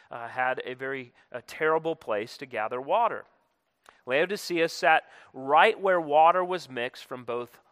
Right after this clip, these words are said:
hot springs and from cold springs, and they converged upstream in the city, and there was a six-mile-long aqueduct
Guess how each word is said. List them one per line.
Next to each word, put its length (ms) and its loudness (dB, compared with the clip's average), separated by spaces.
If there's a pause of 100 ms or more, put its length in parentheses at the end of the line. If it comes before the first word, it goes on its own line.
hot 280 2
springs 640 -10
and 380 -10
from 160 -8
cold 420 0
springs, 520 -10
and 120 -8
they 100 -6
converged 800 -2
upstream 600 -2
in 320 -8
the 100 -8
city, 520 -2 (260)
and 160 -4
there 60 0
was 180 -4
a 80 -6
six-mile-long 1800 0
aqueduct 760 -2